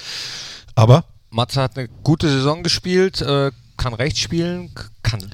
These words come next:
Speaker 1: Kann
Speaker 2: zur
Speaker 1: rechts
Speaker 2: Not noch
Speaker 1: wie links.
Speaker 2: Sechser,
Speaker 1: Genau.
Speaker 2: rechts wie links,
Speaker 1: Ja.
Speaker 2: kann er halt, ey.
Speaker 1: Und es kommen ja noch zwei Testspiele der Nationalmannschaft gegen Saudi-Arabien und irgendjemand anderen.
Speaker 2: Österreich.
Speaker 1: Österreich.
Speaker 2: Österreich am zweiten sechsten
Speaker 1: Äh,
Speaker 2: in Klagenfurt.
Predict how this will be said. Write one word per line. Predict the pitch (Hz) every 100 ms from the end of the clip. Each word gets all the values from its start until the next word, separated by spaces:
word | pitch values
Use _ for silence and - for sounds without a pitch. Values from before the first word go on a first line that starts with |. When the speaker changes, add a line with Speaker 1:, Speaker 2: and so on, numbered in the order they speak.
| - -
Speaker 1:
Kann | -
Speaker 2:
zur | 127
Speaker 1:
rechts | 113 123 175 -
Speaker 2:
Not |
noch | 110
Speaker 1:
wie | 113
links. | 131 127
Speaker 2:
Sechser, | 180 190 202 - -
Speaker 1:
Genau. | - 107 107
Speaker 2:
rechts | 143 117 -
wie | 117
links, | 98 95 110 104
Speaker 1:
Ja. | 104
Speaker 2:
kann | 110 107
er | 95
halt, | 92 95
ey. | 85 90 - -
Speaker 1:
Und | 160
es | 156
kommen | 143 131
ja |
noch | 110
zwei | 107 -
Testspiele | 92 123 - - 104 104 117 -
der | 107
Nationalmannschaft | 98 95 104 95 104 - 127
gegen | - 101
Saudi-Arabien | 101 104 104 95 104 104 101
und | 104 107 -
irgendjemand | - 104 104 - 113 101 101
anderen. | 120 110 127
Speaker 2:
Österreich. | 156 - 104 104
Speaker 1:
Österreich. | 139 - 101 101
Speaker 2:
Österreich | - 160 135 135 104
am | 123
zweiten | 113 - 139 117
sechsten | 107 - - 110
Speaker 1:
Äh, | 107 -
Speaker 2:
in | 131 -
Klagenfurt. | - - 110 113 107 120 113